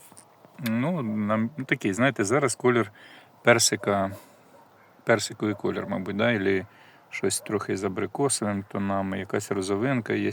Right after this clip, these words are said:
Ну, в принципі, непоганий колір. Тому, м, я вважаю, що... Вона не буде мати колір, який відштовхує від себе, чи, е, може бути, е,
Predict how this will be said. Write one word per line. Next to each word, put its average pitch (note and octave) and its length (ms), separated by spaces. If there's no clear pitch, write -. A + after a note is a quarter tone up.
Ну, D#3 180
в - 360
принципі, C3 400
непоганий G#2+ 640
колір. D3+ 380
Тому, A2 400
м, A2 280
я G#2+ 180
вважаю, G2+ 420
що... G2+ 280
Вона G#2+ 380
не G#2+ 100
буде G2+ 300
мати G2 320
колір, C3 380
який G#2+ 400
відштовхує G#2 680
від G2 120
себе, G#2 280
чи, A2 240
е, G#2+ 200
може G2+ 340
бути, G2+ 320
е, G#2 200